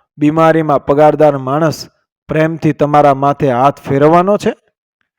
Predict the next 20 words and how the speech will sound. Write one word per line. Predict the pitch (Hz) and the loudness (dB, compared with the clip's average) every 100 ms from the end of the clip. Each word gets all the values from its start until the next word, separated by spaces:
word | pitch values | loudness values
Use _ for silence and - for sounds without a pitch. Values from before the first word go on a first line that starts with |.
| _ _ | _ _
શું | - - 160 113 _ _ _ _ - | -8 0 0 -2 _ _ _ _ -14
વિદેશની | 107 135 170 170 - 139 | -8 2 2 2 -4 -4
ધરતી | 151 147 165 | -2 -2 -2
પર | 143 135 | -2 -2
માત્ર | 135 147 - 139 | -2 -4 0 -2
પાંચ | - - 156 160 151 | -2 -2 0 0 0
વર્ષ | 147 143 - | 0 0 -4
રહ્યા | 120 135 147 143 | -2 0 2 2
બાદ | 131 151 135 107 _ _ _ _ _ - | 4 2 2 -4 _ _ _ _ _ -10
ભારતીય | 131 143 - 151 123 | -4 -4 -2 -2 -2
સંસ્કાર | - 135 - - 160 131 90 _ _ _ | -4 -10 -10 0 0 0 -4 _ _ _
અને | 120 | -14
સંસ્કૃતિ | 117 143 139 - 151 139 117 | -8 -6 -8 -6 -8 -4 -6
ભૂલાઈ | 101 110 131 156 | -6 -6 0 0
ગઈ? | 160 196 269 _ _ _ _ _ _ _ _ _ _ - | 2 0 0 _ _ _ _ _ _ _ _ _ _ -4
આખરે | 143 160 165 185 | 2 2 2 2
તો | 175 | 4
અમે | 160 151 160 | 2 2 0
પતિ | - 147 143 160 | 0 -2 0 0
પત્નીએ | 147 143 - 151 156 156 131 | 0 -2 -4 -6 -2 0 -2